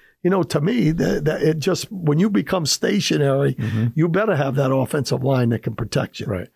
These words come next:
Speaker 2: And, and it, it's crazy because he got hurt the first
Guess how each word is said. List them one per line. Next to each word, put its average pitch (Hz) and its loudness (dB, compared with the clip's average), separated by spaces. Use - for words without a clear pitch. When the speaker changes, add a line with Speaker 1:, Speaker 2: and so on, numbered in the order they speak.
Speaker 2:
And, 170 -2
and 165 -2
it, 139 -2
it's 139 -2
crazy 190 0
because 127 -2
he 147 0
got 220 -2
hurt 156 0
the - -2
first 175 -2